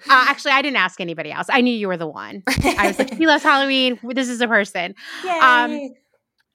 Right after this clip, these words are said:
Speaker 1: before we jump into that, I just wanted to thank some of our newest Patreon supporters. Uh, I haven't done it for a few weeks, um, so I'm gonna do,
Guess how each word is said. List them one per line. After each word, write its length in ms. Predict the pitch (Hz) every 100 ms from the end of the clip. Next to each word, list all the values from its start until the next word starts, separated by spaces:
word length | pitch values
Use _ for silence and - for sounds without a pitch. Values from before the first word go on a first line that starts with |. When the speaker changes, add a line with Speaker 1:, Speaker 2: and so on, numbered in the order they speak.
| _
Speaker 1:
before 200 | - 294
we 80 | 294
jump 200 | 381 381
into 180 | 392 294
that, 200 | 233 214 226
I 40 |
just 140 | 208
wanted 160 | 233 233
to 120 | 220
thank 420 | - - 196 196 -
some 500 | - - 196 185 185
of 220 | - 190
our 180 | 175 175
newest 380 | 180 185 202 - _ -
Patreon 500 | 202 - 220 240 262
supporters. 720 | - - 208 190 196 240 - -
Uh, 220 | 160 175
I 20 |
haven't 220 | 185 185 185
done 120 | 185
it 80 | -
for 100 | 214
a 40 |
few 200 | - 214
weeks, 320 | 208 233 - -
um, 220 | 180 180
so 140 | 180 175
I'm 100 | 180
gonna 160 | 175
do, 300 | 175 175 175